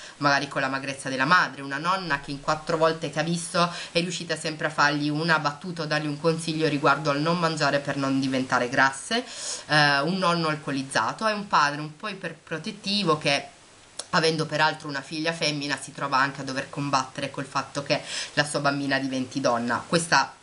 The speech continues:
ragazza, tra l'altro, che cerca in tutti i modi di andare a vivere lontano da casa, semplicemente, eh,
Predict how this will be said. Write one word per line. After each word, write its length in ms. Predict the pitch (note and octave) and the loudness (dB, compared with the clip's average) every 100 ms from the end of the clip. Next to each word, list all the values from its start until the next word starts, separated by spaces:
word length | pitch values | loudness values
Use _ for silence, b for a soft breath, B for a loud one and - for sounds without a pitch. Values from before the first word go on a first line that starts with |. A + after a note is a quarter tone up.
| _ - | _ -12
ragazza, 480 | E3+ F3 E3+ - | -2 2 2 0
tra 160 | D3+ D3+ | -10 -6
l'altro, 520 | C#3 D3 C#3+ - - B B B B - - - - - - | -2 -2 -4 -6 -8 B B B B -20 -20 -20 -20 -20 -14
che 140 | - G3 | -2 2
cerca 260 | G#3+ G#3 | 4 2
in 60 | E3+ | -2
tutti 240 | E3+ G3 | -8 -8
i 20 | F#3 | 2
modi 280 | F#3 D#3+ | 2 2
di 100 | D3 | -2
andare 220 | D3 C#3+ D3 | -4 -4 -4
a 20 | |
vivere 280 | E3 E3 C#3 | -2 -2 0
lontano 420 | C#3+ C#3+ D3+ C#3+ | -2 2 2 4
da 120 | F3 | 2
casa, 380 | F#3+ F3+ F3 C3+ | 4 4 2 -6
semplicemente, 960 | - C#3 D3 - D3 D#3 D#3 C#3+ C3+ - - | -14 -18 -16 -8 -6 -4 0 2 0 -4 -8
eh, 460 | C#3 C3 B2 - | -4 -2 -4 -10